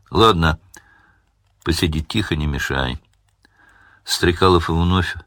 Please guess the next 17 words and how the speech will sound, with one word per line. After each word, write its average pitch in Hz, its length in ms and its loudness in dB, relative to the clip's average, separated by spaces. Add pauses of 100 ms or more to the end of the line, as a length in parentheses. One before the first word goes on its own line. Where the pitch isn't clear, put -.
(200)
вызвал 90 500 2
из 90 240 -2
небытия 87 720 2
светящийся 85 800 -2
призрак 82 580 -4
пульта 101 440 -4 (400)
и 95 120 4
легкими 107 580 2
касаниями 104 600 2
пальцев 107 580 0 (300)
принялся 113 560 4
с - 140 -2
ним 110 160 2
манипулировать, 110 1000 2 (300)
бормоча 104 760 4
под 95 260 0
нос: 104 520 0